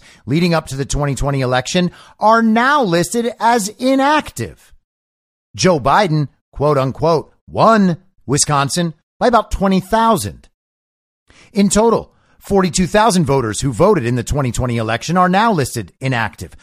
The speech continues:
That's twice the margin. O'Donnell said that even factoring in changes of address, forty-two thousand is an excessive number of deactivations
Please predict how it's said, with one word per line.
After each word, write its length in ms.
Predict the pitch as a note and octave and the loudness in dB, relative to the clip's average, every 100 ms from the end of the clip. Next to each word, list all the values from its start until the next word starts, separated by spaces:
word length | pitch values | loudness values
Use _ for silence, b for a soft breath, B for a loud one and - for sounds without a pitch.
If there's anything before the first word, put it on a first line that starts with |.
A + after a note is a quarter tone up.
| b | b
That's 240 | - A#3+ - | -2 -2 -2
twice 340 | A#2+ C#3 D#3 | 0 0 2
the 80 | G#3+ | 2
margin. 540 | A3 C#4 C4+ A2 D2 - _ _ B B | 2 4 2 -2 -8 -16 _ _ B B
O'Donnell 440 | E3+ E3 F#3 F3+ D#3+ | -2 2 2 2 2
said 320 | - F3 E3 | 2 0 2
that 260 | D#3+ E3+ | 0 0
even 240 | G#3 A3 B3 | -2 0 0
factoring 460 | G#3 F#3 - F3 D#3+ | 0 -2 0 -2 -2
in 140 | D3+ | -2
changes 520 | - F#3+ G3+ F3+ D3+ | -2 0 2 0 -2
of 180 | - C#3+ | -4 -4
address, 560 | B2+ A#2+ A3 F#3+ D#3 - B B | -4 -2 0 2 -2 -8 B B
forty-two 440 | - E3+ E3 D3 | -4 -2 0 -2
thousand 400 | D#3 D#3 C#3+ D3+ | 0 2 2 0
is 240 | F#3+ F3+ D#3 | -4 -4 -2
an 80 | E3+ | -2
excessive 560 | E3 - G#3+ - F3 | -2 -2 0 0 -2
number 300 | D3 C3+ D3 | -2 0 2
of 100 | D#3 | 0
deactivations 880 | A2 D3+ C#3 - C#3 A#2+ A#2 D#3+ E3+ | 0 0 0 -2 -4 -4 -2 -4 -6